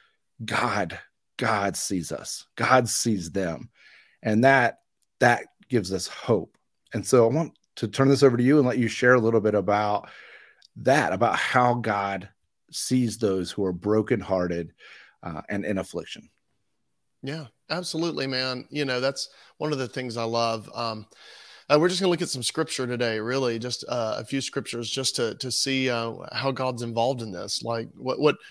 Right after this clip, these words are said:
Speaker 2: what, you know, what, what I think a lot of people are asking is, "Okay, well, how is God involved, and what place does he have in, in what we see around us in the world?" And, um,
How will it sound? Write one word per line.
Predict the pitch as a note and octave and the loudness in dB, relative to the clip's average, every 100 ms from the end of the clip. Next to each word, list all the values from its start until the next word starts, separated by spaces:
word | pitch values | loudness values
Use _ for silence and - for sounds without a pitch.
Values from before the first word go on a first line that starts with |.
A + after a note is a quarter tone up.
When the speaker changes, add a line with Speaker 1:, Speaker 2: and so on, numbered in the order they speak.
| - | 4
Speaker 2:
what, | E3+ - - - | 6 6 0 2
you | F3 | 6
know, | D#3 | 8
what, | D3 - | 6 4
what | D3+ - C#3+ | 2 4 2
I | |
think | C3+ C3+ | 0 2
a | C3 | 4
lot | C3+ | 4
of | C#3 | 2
people | C#3 - | -2 0
are | B2 | 0
asking | A#2+ B2+ - A#2 A#2 | 0 -2 -6 -8 -6
is, | A#2+ A#2 A#2+ | -4 -4 -4
"Okay, | A#2 A#2+ | -4 -4
well, | A#2 | -4
how | A2 F3 F3 | -6 -4 -2
is | D#3 | -2
God | - G#2 | -2 -4
involved, | G#2+ G#2+ A2 F2 F2 | -4 -6 -6 -6 -6
and | A2+ | -4
what | C3+ - - | -2 -2 -4
place | - D3+ D3+ - - | 2 4 4 -2 -6
does | C3 A2+ | -6 -4
he | B2+ | -2
have | A#2 B2 B2 A2+ - _ _ _ - | 0 2 2 0 -6 _ _ _ 4
in, | D3 C3+ B2+ - - | 4 4 2 -4 -6
in | C3 B2+ | -4 -2
what | C3+ | 0
we | C#3 | 0
see | - C3 | 0 0
around | A#2+ A#2 A2+ G#2 | 0 0 -2 -4
us | G2+ - - | -2 -4 -4
in | A#2+ A2 | -8 -8
the | |
world?" | G#2 F#2 F2+ G#2+ - - - - | -6 -4 -6 -8 -16 -20 -10 -2
And, | C3+ B2 A#2+ A#2+ | 0 0 0 -4
um, | - B2 A2 A2 G#2+ | -4 -2 0 -2 -6